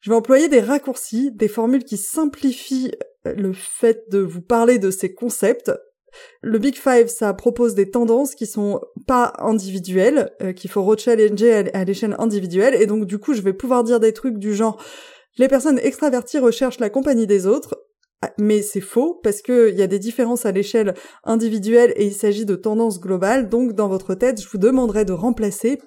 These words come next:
par les personnes qui ont des scores élevés sur les facettes de l'extraversion, dans les inventaires de personnalité, ont tendance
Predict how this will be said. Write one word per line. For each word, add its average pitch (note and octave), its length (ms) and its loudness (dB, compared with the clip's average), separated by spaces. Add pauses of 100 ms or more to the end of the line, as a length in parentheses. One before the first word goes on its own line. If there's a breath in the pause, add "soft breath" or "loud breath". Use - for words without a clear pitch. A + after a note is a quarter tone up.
par A3+ 340 0 (840 loud breath)
les E4+ 100 2
personnes C4 500 0
qui - 160 -6
ont D4+ 80 2
des C#4 120 2
scores B3+ 380 0
élevés C4+ 300 2
sur A3 180 -6
les G3+ 100 -2
facettes A#3+ 340 -2
de G3+ 80 0
l'extraversion, A#3 760 -2 (580 loud breath)
dans A#3 160 0
les C#4 160 4
inventaires G#3 360 0
de G3 60 -16
personnalité, F#3 680 -2 (460)
ont E4 160 0
tendance B3 560 0